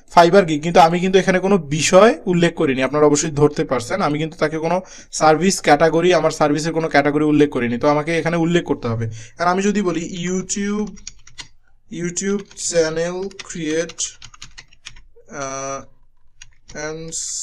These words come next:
set up," ওকে? "YouTube channel create and set up," আমরা যদি এটা এখন দেই, তাহলে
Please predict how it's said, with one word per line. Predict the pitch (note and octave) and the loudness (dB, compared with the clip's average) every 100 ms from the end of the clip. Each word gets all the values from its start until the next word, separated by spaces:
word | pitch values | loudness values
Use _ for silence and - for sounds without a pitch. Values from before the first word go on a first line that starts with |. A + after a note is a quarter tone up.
| - - - - - | -10 -10 -12 -14 -12
set | D#3 D3+ - - C3 | -10 -10 -12 -14 -14
up," | - | -14
ওকে? | D3 A3 F3+ - - _ _ _ - | -16 -14 -14 -16 -20 _ _ _ -14
"YouTube | E3 F3+ | -12 -10
channel | E3+ F3+ E3+ E3 | -8 -8 -8 -10
create | D#3+ D#3 D3+ | -6 -4 -6
and | |
set | D3+ | -8
up," | D3 | -6
আমরা | D3 C#3+ C#3+ | -6 -6 -6
যদি | C#3+ C#3 | -6 -6
এটা | C3+ | -6
এখন | C3 C3+ | -8 -10
দেই, | A#2+ A#2+ A2+ - - - - - - - - - - _ - | -10 -10 -12 -20 -20 -20 -20 -20 -20 -20 -20 -20 -20 _ -10
তাহলে | C#3+ C#3 F#3 | -6 -4 -6